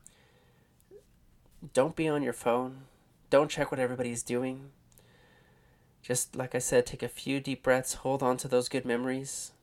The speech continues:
And after that, maybe take a chance. Go out, smile, exercise. Cherish the world that you are in. Don't think about anything else. Just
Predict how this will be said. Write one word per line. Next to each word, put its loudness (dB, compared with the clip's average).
And -6
after 2
that, 2
maybe 0
take -6
a -6
chance. -6
Go 0
out, 0
smile, -2
exercise. -6
Cherish 4
the -2
world 2
that -4
you -4
are -2
in. -6
Don't 0
think -4
about 2
anything -6
else. -10
Just -10